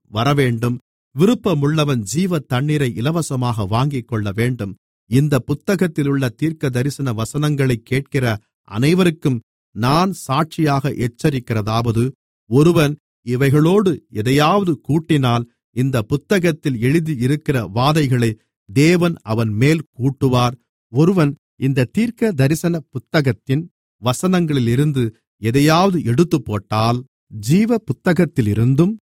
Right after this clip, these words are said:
பரிசுத்த நகரத்திலிருந்தும் இந்த புத்தகத்தில் எழுதப்பட்டவைகளிலிருந்தும் அவனுடைய பங்கை தேவன் எடுத்து போடுவார். இவைகளை சாட்சியாக அறிவிக்கிறவர் உண்மையாகவே நான் சீக்கிரமாக வருகிறேன் என்கிறார்.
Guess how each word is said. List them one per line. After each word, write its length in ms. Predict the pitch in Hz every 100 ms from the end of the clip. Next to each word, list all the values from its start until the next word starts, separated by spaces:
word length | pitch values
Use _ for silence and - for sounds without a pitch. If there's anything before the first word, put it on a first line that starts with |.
| _ _
பரிசுத்த 720 | 143 180 - 202 - 175 -
நகரத்திலிருந்தும் 1120 | 110 123 139 180 147 135 110 131 151 147 151 - _ _
இந்த 240 | 127 131
புத்தகத்தில் 680 | 123 170 - 208 185 156 165
எழுதப்பட்டவைகளிலிருந்தும் 1500 | 123 143 170 147 131 123 - 160 143 127 120 135 156 151 151 - _ _ _
அவனுடைய 460 | 127 139 127 131
பங்கை 540 | 113 139 160 190 180 110
தேவன் 460 | 95 151 156 147
எடுத்து 340 | 110 123 143 113
போடுவார். 500 | 117 117 110 104 87 _ _ _ -
இவைகளை 580 | 127 175 165 156 127 117 _ _
சாட்சியாக 760 | - 156 175 185 - 170 156 139
அறிவிக்கிறவர் 760 | - 120 135 123 127 120 123 120 _ _ _ 123
உண்மையாகவே 840 | 170 226 214 185 180 156 156 156 _ _
நான் 240 | - 120 110
சீக்கிரமாக 840 | - 214 226 - 196 170 156 143
வருகிறேன் 600 | 120 143 143 139 143 -
என்கிறார். 640 | - 117 113 117 117 104